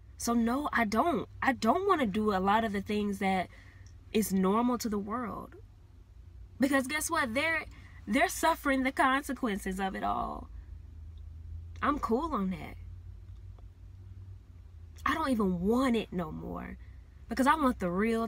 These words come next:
thing. I want the thing that's gonna benefit my entire life.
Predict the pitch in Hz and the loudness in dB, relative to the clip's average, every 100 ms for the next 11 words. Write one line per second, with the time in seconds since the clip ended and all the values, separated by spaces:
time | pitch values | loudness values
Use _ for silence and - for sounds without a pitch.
0 | - 202 185 - 277 277 240 202 190 208 | -2 -2 0 2 2 4 2 0 -4 -2
1 | 202 190 185 175 202 202 196 180 180 165 | -2 0 -2 0 0 0 -2 0 0 -2
2 | - 185 180 180 160 - | -4 -2 -2 -4 -8 -10